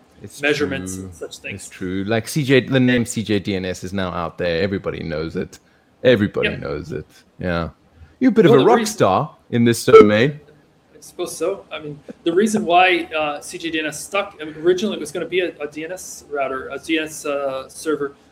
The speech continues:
Speaker 2: but, uh, I started working on the code, and, uh, and it actually came from a, an I R C channel called, uh, D N S P two P, and that was created by, um, Broke P, uh, A K A Peter Sunday of, uh, the Pirate Bay fame, and
Speaker 1: Yeah.
Speaker 2: he started that channel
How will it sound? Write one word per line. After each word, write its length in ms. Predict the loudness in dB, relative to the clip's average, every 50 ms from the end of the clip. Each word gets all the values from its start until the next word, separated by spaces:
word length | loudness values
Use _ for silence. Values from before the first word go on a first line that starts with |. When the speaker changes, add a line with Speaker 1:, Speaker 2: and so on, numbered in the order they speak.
| _ _ -2
Speaker 2:
but, 340 | 0 0 0 0 -4 -6 -4
uh, 220 | -2 0 0 0 -2
I 80 | -4
started 340 | -6 -6 -4 -4 -4 -2 -2
working 320 | -2 -4 -4 -4 -6 -10
on 80 | -10 -10
the 80 | -10 -10
code, 460 | -6 -2 0 2 2 2 0 -2 -12 _ _ _ _ _ _ _ -6
and, 260 | -6 -4 -4 -4 -4
uh, 140 | -4 -4 -4
and 80 | -4 -4
it 80 | -2
actually 520 | 0 2 2 2 2 0 0 2 2 0 0
came 280 | -4 -10 -10 -10 -12 -12
from 460 | -8 -4 -2 -2 -2 -2 -4 -8 -14 -20 -20 _ _ _ _ _ _ -4
a, 80 | -4 -4 -2 -2
an 140 | -4 -4 -4
I 160 | -2 -2 -2 -2
R 80 | -2
C 200 | -2 -4 -8 -8
channel 300 | -8 -6 -6 -6 -6 -6 -8
called, 360 | -6 -4 -2 -2 -2 -2 -2
uh, 180 | -4 -4 -4
D 180 | -4 -4 -4 -4
N 80 | -2 -4
S 120 | -6 -6
P 140 | -8 -10 -10
two 80 | -10 -8
P, 360 | -2 0 0 0 0 -4 -12 _ _ _ _ _ -14
and 100 | -10 -6 -4
that 120 | -4 -4
was 140 | -4 -8 -10
created 400 | -6 -2 0 2 2 2 0 -2
by, 440 | 0 -2 0 0 0 -2 -2 -4 -6 -10 _ -8
um, 520 | -6 -4 -4 -4 -4 -6 -6 -8 -10 -14 _ _ _ _ _ -4
Broke 260 | -2 -2 -2 -2 -4 -4
P, 260 | -4 -4 -4 -6 _ -12
uh, 80 | -12 -12 -10 -8
A 100 | -8 -8
K 260 | -6 -2 -2 -2 -2
A 20 | -2
Peter 240 | -6 -8 -8 -8
Sunday 400 | -8 -10 -10 -6 -4 -4 -2 -2
of, 220 | -2 -4 -4 -4 -4
uh, 380 | -2 0 2 2 0 0 -4 -6 -10
the 80 | -16
Pirate 300 | -10 -6 -6 -6 -4 -4
Bay 100 | -4 -6
fame, 320 | -4 -4 -8 -8 -8 -10 -14 _ _ -20 _ _ _ _ -8
and 100 | -4 0 4
Speaker 1:
Yeah. 160 | 6 6 6
Speaker 2:
he 60 | 6
started 400 | 4 2 0 0 2 2 2 2
that 200 | 2 0 0 0
channel 460 | -2 -2 -2 0 0 -2 -6 -8 -12